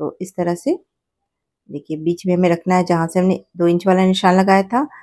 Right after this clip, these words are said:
दो इंच वाले निशान को बीच से फोल्ड करके इस तरह से सिलाई करेंगे। तो देखिए, यहाँ से हमने जो एक न-, नीचे जो हमने दो इंच वाला निशान लगाया था, उसे बेस से फोल्ड करेंगे और इसे ऊपर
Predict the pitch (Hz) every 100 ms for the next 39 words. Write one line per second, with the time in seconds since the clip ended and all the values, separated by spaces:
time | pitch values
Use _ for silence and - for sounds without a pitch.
0 | _ - 190 196 196 196 196 190 190 180
1 | 190 254 185 - 185 175 170 190 185 269
2 | 415 440 _ _ _ _ _ _ _ _
3 | _ _ 190 - 180 170 - 359 - _
4 | _ - 190 156 147 151 151 156 165 165
5 | _ _ _ - 170 160 - 151 - _
6 | _ _ _ _ _ _ _ _ - 175
7 | 165 170 - 180 190 220 190 156 - _
8 | _ _ _ _ _ _ _ _ _ _
9 | _ 196 208 202 - _ _ 185 190 -
10 | _ - 196 190 240 226 214 208 196 190
11 | 196 214 196 202 202 196 202 185 190 185
12 | 185 233 226 185 160 - 190 190 190 196
13 | 202 233 294 - - - 175 175 226 -
14 | 190 196